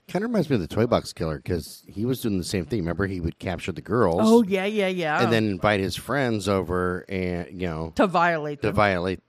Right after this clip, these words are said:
Speaker 2: Mm-hmm.
Speaker 1: his victim as well.
Speaker 2: Yeah, that's true. That's true. <coughs> Um, so then we have that. And then on, um, October tenth of nineteen seventy-five,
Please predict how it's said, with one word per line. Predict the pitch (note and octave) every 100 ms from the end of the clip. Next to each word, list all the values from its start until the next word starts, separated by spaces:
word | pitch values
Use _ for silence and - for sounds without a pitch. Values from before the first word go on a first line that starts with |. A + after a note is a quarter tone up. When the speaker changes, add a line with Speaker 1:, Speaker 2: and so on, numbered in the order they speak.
| _
Speaker 2:
Mm-hmm. | F3+ E3+ E3+ E3 D#3
Speaker 1:
his | - D#3
victim | G#2 - F#2
as | F2
well. | B2+ F3+ - -
Speaker 2:
Yeah, | F#3 F#3 D#3+ C3
that's | F3 -
true. | - - G4 E3+ - _ _ _ _ _ _ _ _
That's | G#3 G3 -
true. | - B3+ F3 - _ _ -
<coughs> | A3 - E3+ - _ _
Um, | - A#3 A3+ G#3+ G3+ - _ _ _
so | - - C#4+ B3+ A#3 - _ _ -
then | A#3+
we | C#4+ C#4+
have | D4 G#3
that. | D#3+ - - - - -
And | B3 B3+ B3+
then | C#4+ D#4 D4 D4 - -
on, | G#3 G3+ G3+ G3 G3 G3 -
um, | F#3 F3+ F3 E3+ -
October | G#3+ - A3 F#3
tenth | - - G4 F4+ -
of | F#3+
nineteen | D#3+ E3 E3 E3
seventy-five, | D#3+ D#3 D3+ D3+ - C3 C3 C#3+